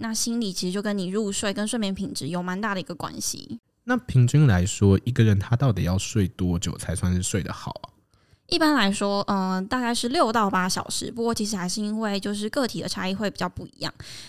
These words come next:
Speaker 1: 那刚说到，呃，我们刚刚提到台湾民众的一个失眠的困扰是大概十个人里面会有一个失眠嘛。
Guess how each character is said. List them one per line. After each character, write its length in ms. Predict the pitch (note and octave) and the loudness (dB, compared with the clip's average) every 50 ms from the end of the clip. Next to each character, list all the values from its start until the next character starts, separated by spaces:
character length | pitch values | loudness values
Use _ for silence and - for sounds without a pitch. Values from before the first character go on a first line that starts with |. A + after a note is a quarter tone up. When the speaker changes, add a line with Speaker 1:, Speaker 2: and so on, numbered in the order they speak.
| - | -4
Speaker 1:
那 160 | - E4 D4+ | 0 2 2
刚 260 | C4+ B3+ B3 B3+ C4 C4+ | 4 4 2 2 2 -2
说 240 | - - A#3+ A#3 | 0 0 0 0
到， 220 | A#3 A#3+ A3+ G#3+ G3+ | 2 0 0 0 0
呃， 200 | G3 G3 F#3+ F#3 | 0 2 2 2
我 60 | F3+ | 2
们 80 | F3+ F#3+ | 0 0
刚 100 | A3+ G#3+ | 2 0
刚 80 | G#3+ | 0
提 120 | G3+ F#3 F#3 | 0 0 -2
到 160 | F#3+ F#3 F#3+ | 0 -2 -2
台 160 | - - F#3 | -2 -2 -2
湾 160 | F#3 F#3+ G3 | 0 0 0
民 200 | G3+ G3 F3+ F3+ | 0 0 -2 -2
众 220 | F3+ G3+ G3 F#3 F3+ | -2 -2 -2 -2 -2
的 80 | F3+ | -2
一 100 | F3+ F3+ | -4 -2
个 320 | - F#3 F#3 F3+ F3+ F3+ F#3 | 0 0 0 2 2 2 0
失 260 | F#3 - - G#3 G#3+ A3 | 0 0 0 0 0 0
眠 180 | G#3+ F#3+ F3+ | 0 0 0
的 120 | F3 F3+ F3 | 0 -2 -2
困 160 | - A3 F3+ | -2 -2 -2
扰 120 | C3+ G#2+ F3+ | -2 -2 -4
是 280 | - - F#3+ F#3 - - | -4 -4 -4 -4 -6 -6
大 200 | - - G3+ G3 | -4 -4 -2 -2
概 100 | F#3+ G3 | 0 0
十 380 | G3+ - - - F#3 F3+ F#3+ | 0 0 -2 -2 -2 -2 -2
个 160 | - G#3 F#3+ | 0 0 0
人 160 | F3 F3+ F3+ F3 | 0 0 -2 -2
里 60 | F3+ | -2
面 120 | F#3 F#3+ G#3+ | -2 0 0
会 80 | A#3 | 0
有 60 | F3 | 0
一 40 | E3 | 0
个 100 | F3 F3+ | -2 -2
失 180 | F3 - G#3 F#3+ | -2 -2 -2 -2
眠 180 | F3+ D#3 - - | -2 -2 -4 -6
嘛。 100 | - - | -10 -14